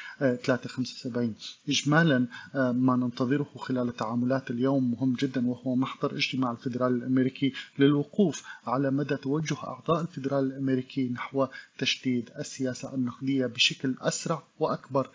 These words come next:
خلال تعاملات هذا العام. الذهب عند مستويات الدعم النفسي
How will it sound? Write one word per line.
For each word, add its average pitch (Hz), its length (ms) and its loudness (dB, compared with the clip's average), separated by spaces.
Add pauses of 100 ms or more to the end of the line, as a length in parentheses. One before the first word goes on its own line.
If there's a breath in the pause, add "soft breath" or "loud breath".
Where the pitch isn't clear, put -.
(200 loud breath)
خلال 127 340 0
تعاملات 117 540 -4
هذا 120 320 -8
العام. 113 260 -8 (840)
الذهب 143 380 0 (440 loud breath)
عند 135 480 4
مستويات 123 720 -2
الدعم 120 260 0
النفسي 120 480 -2